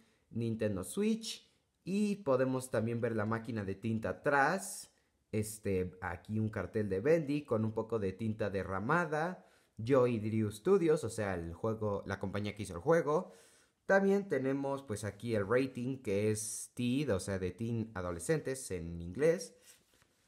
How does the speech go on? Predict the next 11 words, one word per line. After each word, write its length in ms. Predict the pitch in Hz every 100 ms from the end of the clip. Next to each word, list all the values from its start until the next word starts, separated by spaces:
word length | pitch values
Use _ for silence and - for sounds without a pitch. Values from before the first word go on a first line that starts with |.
| _ _ _ _ _ _ _ _ _ -
Y 520 | 208 226 226 233 -
Only 400 | - 180 170 160
at 120 | 147 -
GameStop, 600 | 117 110 101 - 85 -
que 100 | 107
ahorita 320 | 110 123 123
se 100 | 110
los 140 | 95 98
voy 100 | 98
a 60 |
explicar. 500 | 95 - 90 - -